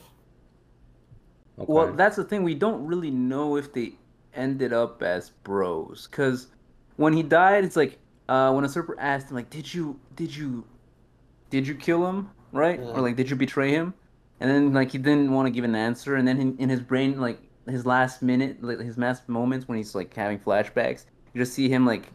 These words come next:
Speaker 2: pretty much getting jealous of the fact that the other girl,
Speaker 1: Sophia.
Speaker 2: God damn, what was her name?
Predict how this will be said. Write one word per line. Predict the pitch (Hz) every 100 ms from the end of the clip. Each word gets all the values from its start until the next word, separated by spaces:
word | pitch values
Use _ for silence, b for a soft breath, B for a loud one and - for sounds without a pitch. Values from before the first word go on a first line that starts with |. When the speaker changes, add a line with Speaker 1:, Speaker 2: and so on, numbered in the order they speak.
| -
Speaker 2:
pretty | 120
much | 113 113 - _
getting | 110 107 104
jealous | 104 98 104 104
of | 95
the |
fact | 90 95 95
that | 92 90 85 -
the | - 104
other | 104
girl, | 98 107 104 101 98 - _ _ _
Speaker 1:
Sophia. | - 98 - 101
Speaker 2:
God |
damn, | 104
what | 101
was | 107
her | 101
name? | 95